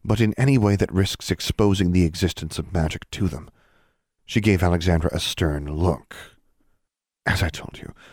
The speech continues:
we tracked you down once we became aware of you through the Registrar Scroll. It is standard practice to put a trace on all wizards who reside in Muggle communities, to monitor their magical activities, particularly in the case of underaged wizards and witches.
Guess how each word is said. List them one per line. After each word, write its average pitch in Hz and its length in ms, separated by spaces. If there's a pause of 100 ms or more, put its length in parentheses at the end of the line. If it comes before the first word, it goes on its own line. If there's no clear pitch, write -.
(380)
we 110 80
tracked 120 300
you 95 80
down 76 360
once 76 220
we 87 60
became 82 320
aware 80 300
of 78 100
you 78 80
through 82 180
the 82 80
Registrar 82 500
Scroll. - 460 (800)
It 127 80
is 123 100
standard 120 360
practice 92 440
to 98 100
put 104 120
a 98 60
trace - 640
on 85 160
all 92 260
wizards 90 340
who - 80
reside 82 320
in 82 140
Muggle 82 220
communities, 82 600 (520)
to - 80
monitor 98 400
their 85 100
magical 80 380
activities, - 580 (540)
particularly 71 640
in 87 80
the 92 80
case - 300
of - 180
underaged 104 640
wizards - 380
and 78 120
witches. - 400